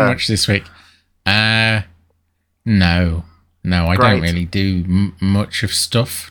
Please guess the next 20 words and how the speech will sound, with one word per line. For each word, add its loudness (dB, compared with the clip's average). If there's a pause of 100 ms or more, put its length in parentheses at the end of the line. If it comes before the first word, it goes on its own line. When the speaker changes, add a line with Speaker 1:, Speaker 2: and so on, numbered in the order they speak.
Speaker 1:
Do -2
you 2
do 0
stuff? -6 (760)
Speaker 2:
I -20
do -16
some -6
stuff, -6
th-, -4
this -6
and -2
that, -4
bit -4
of -4
a -2
dabble. -4 (880)
Uh. -6 (1040)
Speaker 1:
That -4
sounds -2
nice. -6